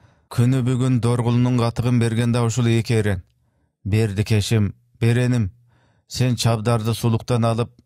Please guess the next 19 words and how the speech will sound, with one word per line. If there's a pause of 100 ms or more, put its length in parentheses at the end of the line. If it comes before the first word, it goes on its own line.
берилей
басчы". (720)
Бердикке
берен
чабдар
атты
жылоолой
бери
басканда, (400)
Солтекең (140)
сөзүн
жалгады. (840)
"Кубат
би
агаң
келчүдө (440)
чабдарыңды
туура
тарт.